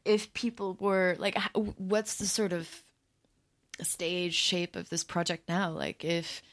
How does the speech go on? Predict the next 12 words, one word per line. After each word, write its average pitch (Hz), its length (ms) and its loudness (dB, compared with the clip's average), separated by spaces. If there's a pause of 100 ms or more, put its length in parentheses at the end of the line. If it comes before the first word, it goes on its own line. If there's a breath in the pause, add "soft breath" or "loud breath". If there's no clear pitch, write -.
(260 loud breath)
if 185 140 -2
people 180 340 0
listening 165 400 -2
to 160 100 -6
this 156 180 -6
podcast - 800 -6
wanna 156 220 -4
support 156 640 -6
or 147 500 -8
show 170 400 4
interest - 720 -4 (120)
in 160 440 -4